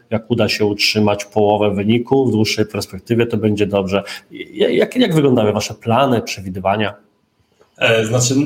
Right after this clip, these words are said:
Speaker 2: e, my zawsze staramy się jednak być optymistami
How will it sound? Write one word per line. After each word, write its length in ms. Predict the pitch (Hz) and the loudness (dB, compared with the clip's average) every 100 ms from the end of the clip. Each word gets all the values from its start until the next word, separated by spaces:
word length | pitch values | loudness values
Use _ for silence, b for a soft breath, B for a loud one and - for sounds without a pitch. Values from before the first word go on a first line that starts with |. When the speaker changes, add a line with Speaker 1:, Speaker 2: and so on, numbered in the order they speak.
| - | -2
Speaker 2:
e, 220 | 139 120 113 | -2 0 2
my 180 | 123 127 | 2 2
zawsze 400 | 123 123 - 117 | 2 0 -2 -2
staramy 340 | - 120 113 | 0 0 0
się 120 | - | 0
jednak 300 | 110 107 104 | 0 0 -2
być 180 | 104 - | -4 -4
optymistami 1080 | 120 - - 107 101 - 165 98 110 127 | -6 -6 0 0 2 0 0 0 0 -2